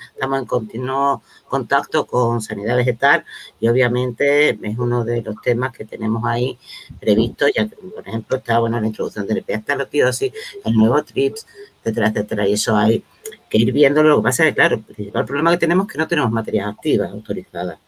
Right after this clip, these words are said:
O sea, ese, mm, tenemos plagas, enfermedades, pero no <laughs> tenemos realmente autorizaciones. Lo que, hay cosas autorizadas, como te comentaba Miguel, en,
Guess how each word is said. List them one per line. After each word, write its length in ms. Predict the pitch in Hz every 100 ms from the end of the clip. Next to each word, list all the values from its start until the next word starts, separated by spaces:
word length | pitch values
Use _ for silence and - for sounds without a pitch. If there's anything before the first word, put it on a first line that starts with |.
| _ _ _ _ _
O 20 |
sea, 220 | 107 78
ese, 380 | 98 110 139 131
mm, 260 | 127 131 127 - - - -
tenemos 280 | 147 160 175
plagas, 500 | 196 214 247 240 214
enfermedades, 560 | - 139 156 170 196 214
pero 160 | 151
no 220 | 160 214 214
<laughs> 0 |
tenemos 560 | 180 180 214 196 190
realmente 760 | 165 143 147 165 160 151 175 - - -
autorizaciones. 960 | 139 131 127 120 117 110 131 120 101 - - 120 -
Lo 120 | 131
que, 100 | 127
hay 300 | 151 123 131
cosas 280 | 135 160 131
autorizadas, 520 | 131 117 117 160 175
como 160 | 127 127
te 100 | 123
comentaba 440 | 123 117 123 123
Miguel, 400 | 123 123 160 180 _ - -
en, 720 | 123 131 123 120 120 123 120